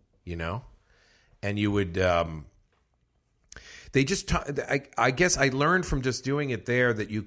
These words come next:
it was n-, not, uh, disposable's not the right word, but that kind of feeling. I mean, well, disposable works for, uh, 'cause they did a, a lot of late night that, th-, that was very helpful to have that disposable feel. Like, okay, we've gotta write this and then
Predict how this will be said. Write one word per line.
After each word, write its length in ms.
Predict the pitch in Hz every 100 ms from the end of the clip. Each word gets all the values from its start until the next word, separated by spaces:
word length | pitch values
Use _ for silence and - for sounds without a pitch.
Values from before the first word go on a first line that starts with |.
| -
it 180 | - 101
was 200 | 107 92
n-, 160 | 110 120
not, 260 | 135 185 240 _ -
uh, 100 | 117 123 131
disposable's 760 | 135 - 170 202 190 139 120
not 180 | 117 113
the 80 | 104
right 220 | 101 98
word, 260 | 101 101 82
but 160 | 95
that 200 | 107 104
kind 240 | - 127 127
of 80 | 110
feeling. 420 | - 117 110 107
I 40 | 117
mean, 80 | 127
well, 100 | 139
disposable 640 | 147 - - 240 180 107
works 340 | 98 110 104 -
for, 380 | 101 95 87
uh, 140 | 85 82 - - - - -
'cause 100 | 101
they 80 | 113
did 220 | 113 104
a, 160 | 107 95 -
a 80 |
lot 200 | 98 95
of 80 | 92
late 280 | 90 110 117
night 340 | 95 82 - -
that, 200 | 82 _ _ - _ _ - 110
th-, 140 | - - 110
that 240 | 110 117
was 140 | 113 92
very 220 | 101 92
helpful 340 | 95 104 -
to 60 | 85
have 180 | 92 82
that 180 | 87 87
disposable 580 | - - 95 80 78
feel. 380 | 73 - 95 67
Like, 240 | 65 67 85
okay, 220 | - 78
we've 260 | 71 71 - _ _ _
gotta 160 | 76 73
write 260 | 78 76
this 260 | 82 78 78
and 120 | 69
then 140 | 69